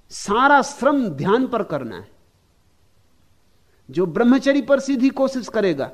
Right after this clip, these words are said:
वो ब्रह्मचर्य के नाम पर काम वासना को दबा के बैठ जाएगा, और ब्रह्मचर्य तो नहीं होगा, ऊपर ऊपर होगा। भीतर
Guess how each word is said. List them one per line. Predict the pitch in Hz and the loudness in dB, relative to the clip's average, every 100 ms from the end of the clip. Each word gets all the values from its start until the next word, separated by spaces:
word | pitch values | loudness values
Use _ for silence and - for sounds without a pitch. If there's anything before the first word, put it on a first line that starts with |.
| - _ _ _ 131 | -14 _ _ _ -12
वो | 139 | -4
ब्रह्मचर्य | 160 196 202 208 196 | 0 2 2 -2 -2
के | 190 | 0
नाम | 180 190 202 | 2 2 2
पर | 202 196 | 0 0
काम | 175 190 | 0 0
वासना | 185 180 202 190 | 0 -2 -2 -4
को | 185 | -4
दबा | 151 160 170 | -4 -2 -4
के | 170 | -4
बैठ | 151 127 123 | -6 -6 -6
जाएगा, | 67 80 95 - _ - | -10 -10 -12 -18 _ -12
और | 107 | -8
ब्रह्मचर्य | 117 160 160 175 180 | -2 0 0 0 0
तो | 180 | 0
नहीं | 202 220 | 2 2
होगा, | 143 107 135 - _ _ - - _ _ _ _ _ _ _ _ _ _ _ _ _ _ _ _ _ _ _ _ _ _ _ _ _ | 2 -2 -8 -14 _ _ -20 -20 _ _ _ _ _ _ _ _ _ _ _ _ _ _ _ _ _ _ _ _ _ _ _ _ _
ऊपर | 175 180 208 | -2 2 2
ऊपर | 170 117 | 2 -2
होगा। | 117 90 - - _ _ _ _ _ _ | -6 -10 -14 -20 _ _ _ _ _ _
भीतर | 110 143 151 165 | -4 -4 -2 -4